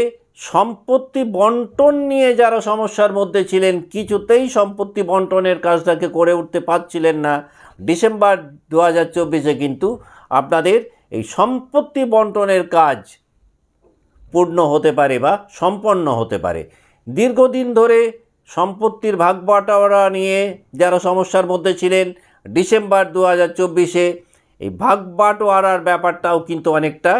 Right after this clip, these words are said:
নিষ্পত্তি হতে পারে। লাইফ পার্টনারের শরীর স্বাস্থ্য ডিসেম্বর দু হাজার চব্বিশে কিন্তু মীন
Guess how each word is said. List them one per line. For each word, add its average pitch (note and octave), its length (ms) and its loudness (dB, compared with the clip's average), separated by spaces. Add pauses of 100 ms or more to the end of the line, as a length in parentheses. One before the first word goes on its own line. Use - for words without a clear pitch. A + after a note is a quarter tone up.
(360)
নিষ্পত্তি D#3+ 460 -2
হতে D#3 220 2
পারে। D3 280 2 (580)
লাইফ F#3 460 0 (140)
পার্টনারের A3 500 0
শরীর A3+ 340 -4
স্বাস্থ্য G3+ 480 0
ডিসেম্বর G3 520 0
দু E3+ 160 -2
হাজার E3+ 260 2
চব্বিশে D3+ 420 -4
কিন্তু C#3 340 -6 (520)
মীন G3+ 200 -2